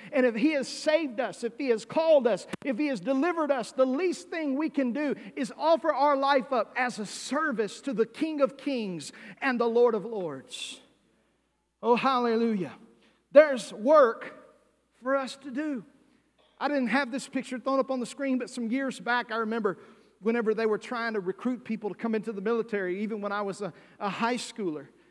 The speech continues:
A lot of my friends signed up to the National Guard and ended up having to go to Iraq. But there were signs up at the post office. There were signs up and commercials on T V with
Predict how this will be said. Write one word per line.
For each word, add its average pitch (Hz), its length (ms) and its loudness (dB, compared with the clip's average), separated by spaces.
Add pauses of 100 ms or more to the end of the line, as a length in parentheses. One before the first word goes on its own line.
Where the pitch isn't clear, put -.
(140)
A 170 40 -8
lot 208 160 0
of 220 60 -2
my 214 160 -2
friends 240 460 -2
signed 226 280 -4
up 220 140 -6
to 202 80 -14
the 196 100 -6
National 214 440 -6
Guard 214 320 2
and 190 100 -4
ended 214 140 -2
up 190 80 -4
having 208 240 -4
to 202 60 -6
go 202 140 0
to - 140 -6
Iraq. 190 540 -4 (1200)
But 175 100 -8
there 262 120 8
were 254 100 4
signs 269 640 0
up 220 240 2
at 226 140 -4
the 208 80 -10
post 277 400 2
office. 202 340 0
There 233 160 0
were 214 200 2 (220)
signs 294 560 0
up 226 200 2
and 202 120 -4
commercials 240 600 0
on 233 160 -2
T 269 240 -4
V 247 280 -2
with 208 240 0